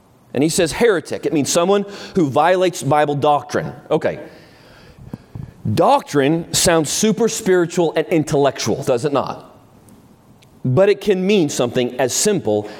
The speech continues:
as violating the fruit of the Spirit. So it's someone who can be contentious, unkind, and mean-spirited. It can be as simple as this: a sharp tongue, an irritable spirit,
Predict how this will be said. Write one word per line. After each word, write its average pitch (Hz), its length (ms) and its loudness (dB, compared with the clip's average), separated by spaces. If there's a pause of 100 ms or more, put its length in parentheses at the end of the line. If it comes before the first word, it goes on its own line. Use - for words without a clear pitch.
(160)
as 135 220 0
violating 190 760 2
the 151 60 0
fruit 156 220 0
of 120 80 -4
the 120 60 -2
Spirit. 92 580 -4 (1000)
So 170 200 2
it's 156 140 -4
someone 220 400 0
who 175 120 2
can 165 280 -4
be 143 500 0
contentious, 151 800 -2 (1120)
unkind, 165 1000 0 (340)
and 151 200 2
mean-spirited. 143 840 -2 (1000)
It 202 120 0
can 208 120 -2
be 190 100 2
as 156 80 0
simple 190 360 0
as 151 120 0
this: - 460 -4 (260)
a 123 60 -2
sharp 131 400 0
tongue, 233 720 0 (580)
an 170 200 2
irritable 180 400 2
spirit, - 760 -2